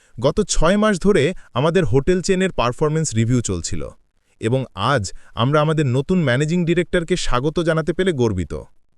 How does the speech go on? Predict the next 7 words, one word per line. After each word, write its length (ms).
করতালির 480
শব্দ 340
উঠল। 420
"আমাদের 300
নতুন 360
ম্যানেজিং 440
ডিরেক্টর 460